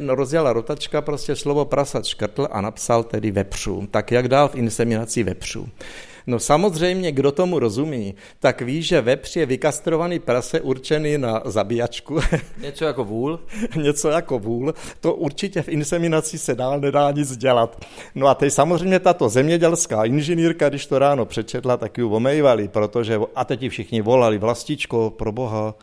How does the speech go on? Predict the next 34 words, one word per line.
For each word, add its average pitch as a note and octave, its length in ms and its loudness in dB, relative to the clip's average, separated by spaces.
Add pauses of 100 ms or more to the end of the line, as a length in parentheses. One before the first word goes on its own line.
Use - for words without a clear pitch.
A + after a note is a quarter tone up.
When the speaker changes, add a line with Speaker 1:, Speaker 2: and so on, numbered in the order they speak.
(140)
Speaker 1:
co - 160 -4
to A2+ 100 -4
píšeš?“, A#2+ 600 -4
jo, A2+ 80 0
a A2+ 60 0
tak A2+ 200 -4
dále. A2 340 0 (440)
No C3 100 2
takže D3+ 340 0 (580)
já D#3 200 6
tím A#3+ 200 0
jenom A#3 200 0
chci A3+ 200 -6
říct A3 240 -8
příklad, E3 560 -2
co G3 180 -2
se G#3+ 140 -2
stane, C3+ 560 0 (200)
když C#3+ 300 -2
člověk F#3 680 0
nerozumí F3+ 720 6
problematice C#3 1040 0 (260)
a B2 100 4
snaží D#3 460 2
se G3 360 0
zachránit F3 840 0
něco, C#3+ 380 0
co D3 160 -2
na C3+ 100 2
první F3 320 -2
pohled C#3+ 340 0
vypadá C#3+ 420 0
jako C3+ 280 -2
nemravný. A2+ 480 -4